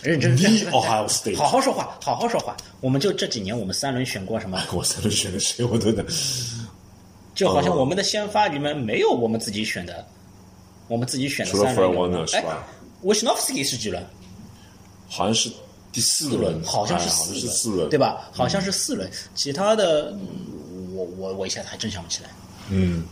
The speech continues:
Speaker 1: 我们三轮选的 Fred Warner，但是如果我们选了一堆可能用不上的，但是我们选到一个 Fred Warner，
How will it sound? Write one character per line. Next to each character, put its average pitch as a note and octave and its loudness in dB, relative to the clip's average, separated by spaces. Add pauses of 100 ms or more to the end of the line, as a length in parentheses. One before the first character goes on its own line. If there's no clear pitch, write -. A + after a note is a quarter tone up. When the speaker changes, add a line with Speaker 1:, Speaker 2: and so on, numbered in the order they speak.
(120)
Speaker 1:
我 A#2 2
们 A#2 4
三 C3 0
轮 B2 0
选 G2 -4
的 F2 -6
Fred A2+ 0
Warner， G#2+ 0 (420)
但 C3+ 2
是 A2 -2 (320)
如 B2+ 0
果 F3 4
我 C#3 2
们 A#2+ 2
选 F#2+ -2
了 A2+ -4
一 C#3 -4
堆 D#3+ 2 (160)
可 G#2 -6
能 A2+ 0
用 C3 2
不 A2 -2
上 A#2 -2
的， F#2 -2
但 B2 0
是 A#2+ -8
我 A#2 -2
们 C3 -2
选 G2+ -4
到 C#3 0
一 B2+ 2
个 B2 -2
Fred A2+ -2
Warner， A2+ 0